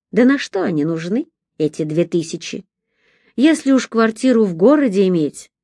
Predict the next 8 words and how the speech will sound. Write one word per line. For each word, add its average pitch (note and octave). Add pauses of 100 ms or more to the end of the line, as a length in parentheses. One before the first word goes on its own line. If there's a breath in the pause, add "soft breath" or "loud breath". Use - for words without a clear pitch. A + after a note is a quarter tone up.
то C#4+
небольшую, F3 (200)
элитную, G#3 (120)
в -
центре. F3 (840)
Коллекцию G#3+
часов F#3 (680)
продать. G3+